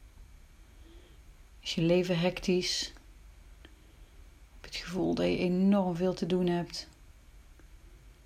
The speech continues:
Is je lijf onrustig?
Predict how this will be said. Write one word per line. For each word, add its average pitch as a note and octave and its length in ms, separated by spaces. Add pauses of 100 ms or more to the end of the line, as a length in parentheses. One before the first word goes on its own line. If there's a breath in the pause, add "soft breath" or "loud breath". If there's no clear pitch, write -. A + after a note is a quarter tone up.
(640)
Is - 120
je E3+ 80
lijf E3+ 340
onrustig? E3+ 1000